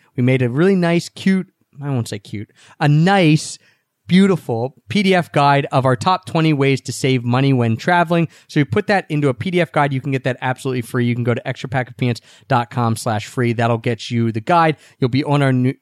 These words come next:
email newsletter list, so you'll never miss another podcast or any of the cool announcements of the stuff that we have coming up. Heth,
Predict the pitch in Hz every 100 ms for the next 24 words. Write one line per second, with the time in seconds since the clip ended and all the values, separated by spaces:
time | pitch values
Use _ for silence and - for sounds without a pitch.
0 | 143 131 123 123 143 135 135 127 127 120
1 | - - 117 117 117 110 107 117 110 101
2 | - 131 117 123 120 127 - 185 196 156
3 | - 151 143 - - - 123 120 113 131
4 | 117 113 104 123 107 123 117 113 104 110
5 | 104 - - 110 120 123 _ _ _ _
6 | 170 127 -